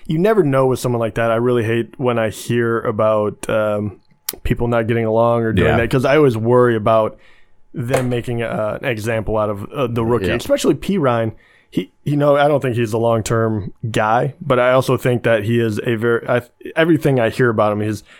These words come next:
Speaker 1: very professional. He doesn't really fumble the ball. He's a, you know, a hard runner. So they might make Darius, you know, actually win it from
Speaker 2: Well,
Speaker 1: him.
Speaker 2: they still got Rob Kelly, I guess, which I don't think much of, but he's still
Speaker 1: Yeah.
Speaker 2: there.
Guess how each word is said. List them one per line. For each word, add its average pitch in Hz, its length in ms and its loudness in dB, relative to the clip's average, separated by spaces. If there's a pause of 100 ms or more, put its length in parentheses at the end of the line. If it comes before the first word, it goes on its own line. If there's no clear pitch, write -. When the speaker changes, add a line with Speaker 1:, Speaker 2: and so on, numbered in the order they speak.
(100)
Speaker 1:
very 135 200 2
professional. 117 540 0
He 110 80 0
doesn't 113 240 0
really 113 180 0
fumble 113 240 -2
the 104 80 -2
ball. 107 380 2
He's 104 160 -4
a, 107 220 -2
you 127 100 -4
know, 110 200 -2
a 113 60 -2
hard 113 280 -2
runner. 107 400 -4 (800)
So 135 760 0
they 147 300 -2
might 139 520 2
make 113 540 -4 (240)
Darius, 113 520 -2 (480)
you 135 100 -4
know, 104 260 -4 (260)
actually 113 440 -2 (120)
win 113 340 -4
it 104 120 -8
from 110 220 -4
Speaker 2:
Well, 156 100 0
Speaker 1:
him. 151 60 0
Speaker 2:
they 139 80 2
still 170 120 -4
got 147 140 0
Rob 135 260 -2
Kelly, 143 300 0
I 90 60 0
guess, 90 380 -2
which 92 180 -2
I 107 80 2
don't 110 180 0
think 113 160 2
much 107 260 0
of, 101 220 2
but 113 120 -2
he's 135 140 2
still 143 180 4
Speaker 1:
Yeah. 180 40 2
Speaker 2:
there. 165 300 4